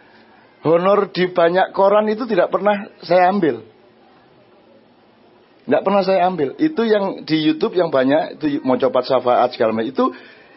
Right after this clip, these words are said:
itu adalah infak atau sodakohnya Kiai Kanjeng, Mbak Novia dan saya untuk masyarakat melalui A D T V, T V sembilan, atau beberapa T V lokal lainnya, tapi tidak T V nasional. Itu sifatnya sodakoh,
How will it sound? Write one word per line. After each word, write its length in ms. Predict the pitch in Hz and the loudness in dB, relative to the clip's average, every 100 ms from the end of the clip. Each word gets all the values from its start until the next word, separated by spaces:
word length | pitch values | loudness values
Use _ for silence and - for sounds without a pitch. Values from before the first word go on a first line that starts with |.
| _ | _
itu 300 | 180 180 220 | -4 -2 0
adalah 400 | - 196 175 170 - | 0 2 2 2 0
infak 560 | 233 226 208 196 180 | -2 -2 0 0 0
atau 240 | - 147 147 | -2 -2 -2
sodakohnya 720 | 139 135 131 139 196 180 165 | -2 -2 0 -2 -2 -4 -4
Kiai 240 | 156 151 | 0 0
Kanjeng, 400 | 151 151 143 143 | 0 -2 -2 0
Mbak 100 | 120 120 | 0 0
Novia 240 | 123 127 | 0 0
dan 240 | 113 113 110 | 0 0 -2
saya 240 | 120 117 143 | 0 0 0
untuk 240 | 143 143 | -2 -2
masyarakat 640 | 139 135 127 123 113 135 165 | 0 0 0 -2 0 -2 -2
melalui 480 | 139 127 120 127 151 | 0 2 2 0 0
A 160 | 123 | -2
D 160 | 127 113 | -2 -6
T 240 | - 107 | -4 -6
V, 100 | 101 143 143 143 139 - - | -4 -2 0 0 -2 -12 -4
T 40 | |
V 120 | 123 120 117 | -2 -2 -4
sembilan, 720 | 120 104 110 131 131 131 135 - - - _ - | -6 -6 -2 0 0 0 -4 -14 -20 -20 _ -6
atau 560 | 107 - 120 117 - - _ _ _ _ _ | -2 2 2 2 -2 -10 _ _ _ _ _
beberapa 400 | 127 120 120 123 | -8 -2 0 0
T 160 | 117 123 | -2 -2
V 80 | |
lokal 320 | 139 135 127 139 | 0 2 2 2
lainnya, 320 | 156 175 127 | 2 0 -2
tapi 160 | 127 | -2
tidak 240 | 139 127 120 | -2 0 0
T 160 | 120 | -2
V 80 | 120 | -2
nasional. 560 | 117 113 127 123 110 98 | -2 -2 -2 -2 -2 -4
Itu 240 | 143 185 | -4 -4
sifatnya 480 | 185 156 127 117 156 | -4 -2 -2 0 -2
sodakoh, 720 | 151 131 123 104 98 - 127 | 0 -2 0 -2 -2 -2 -2